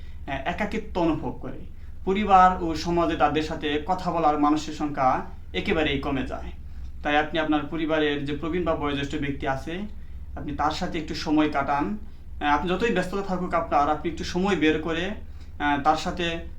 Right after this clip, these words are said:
কথা বলুন, তার ভালো লাগা খারাপ লাগার বিষয়গুলো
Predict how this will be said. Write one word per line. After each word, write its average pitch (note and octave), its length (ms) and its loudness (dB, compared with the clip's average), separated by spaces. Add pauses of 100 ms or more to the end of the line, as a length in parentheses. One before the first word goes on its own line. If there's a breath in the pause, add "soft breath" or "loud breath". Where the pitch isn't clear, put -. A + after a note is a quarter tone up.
কথা E3+ 240 0
বলুন, F3+ 340 0
তার D#3 240 2
ভালো E3+ 280 -2
লাগা E3 220 4
খারাপ F3 320 0
লাগার D#3+ 260 2
বিষয়গুলো D#3 760 2